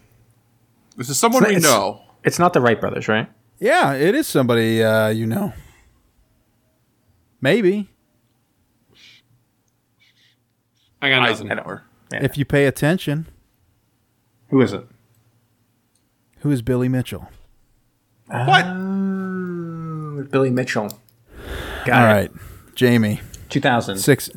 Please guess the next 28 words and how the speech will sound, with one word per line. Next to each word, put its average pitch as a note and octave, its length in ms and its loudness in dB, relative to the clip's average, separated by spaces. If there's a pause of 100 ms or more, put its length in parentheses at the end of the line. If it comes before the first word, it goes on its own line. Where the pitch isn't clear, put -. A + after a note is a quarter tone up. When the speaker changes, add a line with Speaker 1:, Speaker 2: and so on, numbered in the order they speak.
(160)
Speaker 3:
six, - 380 0 (160)
two D#3 160 0
thousand? F3+ 500 4 (140)
Speaker 2:
Yep. B2 140 -14 (640)
Speaker 3:
Uh, F3+ 680 -2
okay. F3 640 0 (680)
The B2+ 140 -2
Army E3 400 2
aviator C3+ 480 4
and B2 140 0
air C#3 200 2
power B2 320 2
advocate A2+ 540 -2
resigned B2 500 0
from B2 120 -4
the A#2 80 0
Speaker 2:
Hmm. A#2 60 -6
Speaker 3:
service A2+ 460 -2
after A2+ 300 -4
his G#2+ 80 -6
court G#2+ 280 -4
martial. G#2 440 -10 (1600)
Speaker 2:
From A#2+ 180 2
this A2+ 160 0
service, A#2 440 0
the A2+ 140 -2
Air A2 80 4
Force? E3 340 -4